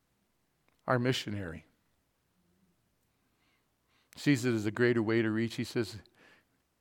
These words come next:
"Three of the teachers are saved and go to their church now."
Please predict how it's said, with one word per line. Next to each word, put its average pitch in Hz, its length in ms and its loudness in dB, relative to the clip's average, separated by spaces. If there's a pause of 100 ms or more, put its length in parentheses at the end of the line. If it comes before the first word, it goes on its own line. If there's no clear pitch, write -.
(1600)
"Three 160 240 4
of 147 80 6
the 120 80 0
teachers 127 600 -2
are 113 80 -2
saved 131 380 0
and 107 120 -4
go 110 80 0
to 104 80 -4
their 92 120 -6
church - 380 -8
now." 69 200 -12